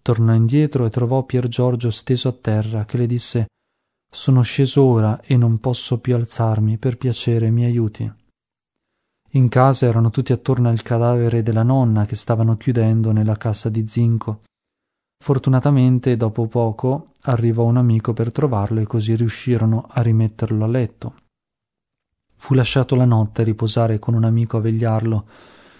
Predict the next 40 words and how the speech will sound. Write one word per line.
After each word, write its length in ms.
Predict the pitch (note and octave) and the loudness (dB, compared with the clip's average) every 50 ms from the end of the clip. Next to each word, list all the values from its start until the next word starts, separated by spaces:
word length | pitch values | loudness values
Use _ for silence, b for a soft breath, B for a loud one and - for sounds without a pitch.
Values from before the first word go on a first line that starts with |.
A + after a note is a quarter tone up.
| B B B B B B B B | B B B B B B B B
Pier 180 | - - B2 B2 | -2 0 0 0
Giorgio 320 | A#2 C3 C3 C3 B2+ B2 | 2 2 2 2 2 2
era 120 | B2+ A#2+ A#2+ | 2 2 2
mandido 640 | A#2 A#2 B2 B2 B2 B2 B2 A#2 A#2+ A2+ A#2 A2+ A2+ | 2 2 2 2 2 2 2 0 -2 -2 -2 -2 -2
di 120 | A#2 A2+ | -2 -4
sudore, 540 | - - - A#2 A#2+ B2 A#2+ A#2+ A#2 A#2 A#2 | -6 -4 -2 0 0 2 2 2 0 0 2
incapace 680 | A2+ A#2 A2+ - A#2 A2 - C3 C3+ C3 - - B2+ | 0 0 0 -2 -2 -2 0 -2 -2 -2 -2 -2 -2
ormai 320 | A#2+ A#2 A#2 B2 B2+ B2+ | 0 0 2 2 2 0
di 140 | A#2 A#2 A#2 | 0 0 0
muovere 420 | A#2 A#2+ B2 C3 B2+ B2+ A#2 A#2 A2 | 2 2 2 2 0 0 0 -2 -2
qualsiasi 540 | - A#2 A2 G#2+ - - C3 - - B2+ | -2 -2 -4 -2 -2 -2 -2 -2 -2 -4
parte 340 | A2+ - A#2 A#2+ A#2+ - A#2+ | -2 -2 -2 -2 -2 -4 -4
del 220 | A2+ B2 A2+ A2+ - | -4 -2 -4 -4 -4
corpo. 540 | - G#2+ G#2 G#2 G#2+ G#2+ - A#2+ A2 - _ _ _ _ _ _ _ _ _ _ _ _ - | -4 -4 -4 -4 -4 -6 -8 -10 -10 -10 _ _ _ _ _ _ _ _ _ _ _ _ -4
La 100 | B2+ A#2 | -4 -4
paralisi 640 | G#2+ - B2 A#2 A#2+ A#2+ A#2+ A#2 A#2 A2+ G#2+ A#2+ A#2+ | -2 0 0 2 2 2 2 0 0 -2 -2 -2 -2
delle 220 | A2+ A#2+ A2 A2+ | 0 0 0 0
gambe 400 | A2 - C3 C3 C3 C3+ B2+ A#2+ | 0 0 0 0 2 0 0 0
era 120 | A#2+ A2+ A2 | 0 -2 -2
passata 460 | - - A2+ - - B2 A#2 - A#2 | -4 -4 -6 -4 -4 -4 -2 0 0
nel 240 | A2 A2+ A2 A2+ - | 0 0 0 -2 -4
tronco 480 | - C3 C3+ B2+ A#2+ A#2 A2+ - - | -4 -2 -2 0 0 0 -2 -2 -2
e 60 | A#2+ B2 | 0 0
ogni 120 | B2 B2+ | 2 0
volta 360 | B2 C3+ C#3+ D3 C#3+ - C3 | 0 0 -2 -2 -2 -4 -6
che 100 | - - | -4 -2
l'amico 340 | A#2+ A#2 A#2 C3+ C#3+ - B2+ | -2 0 2 0 0 0 -2
cercava 420 | A#2 - B2 A2+ - C3 B2 C3 | -4 -4 -4 -4 -4 -4 -2 -2
di 120 | B2 A#2+ A2+ | -2 -4 -4
farlo 320 | - B2+ B2+ B2 A#2+ A#2 | -4 -2 -2 -2 -2 -2
sedere 400 | A2+ - - A#2 A#2+ B2+ B2+ B2 | -2 -2 -2 -2 0 0 0 -2
con 160 | A2+ - A#2+ | -2 0 0
il 100 | A#2 A2+ | 0 0
busto 320 | A2+ A#2+ C3 C3 - - A#2+ | 0 0 -2 -2 -2 -4 -6
sul 300 | G#2+ - - A#2+ A#2 A#2 | -6 -4 -2 -2 0 0
letto 420 | B2+ C3 B2+ B2+ _ - - C#3 | 0 0 -2 -4 _ -6 -6 -4
per 160 | C3 B2+ A#2 | -4 -4 -6
cambiare 460 | A2+ - A2+ G#2+ A2+ A#2 B2 A#2+ A#2 A#2 | -6 -4 -2 -2 0 0 -2 -2 -2 -4
il 100 | A2 G#2+ | -4 -4
pigiama, 560 | - A#2+ A#2 A#2+ B2+ B2+ B2+ B2+ A#2+ A2+ | -6 -4 -2 0 0 0 0 0 -2 -2